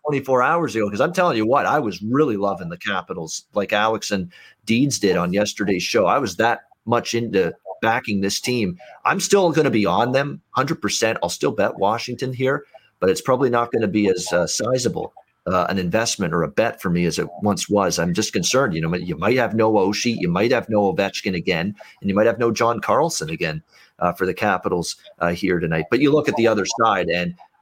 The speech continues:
once again, Jimmy, the Rangers, that was proof in the pudding there. Well, taking guys out, resting, whatever the case, injuries, whatever,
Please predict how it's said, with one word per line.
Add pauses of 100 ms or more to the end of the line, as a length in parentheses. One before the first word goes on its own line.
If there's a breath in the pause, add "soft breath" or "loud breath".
(140)
once
again,
Jimmy,
the
Rangers,
that
was
proof
in
the
pudding
there. (440 soft breath)
Well, (160)
taking
guys
out, (240)
resting,
whatever
the
case,
injuries,
whatever,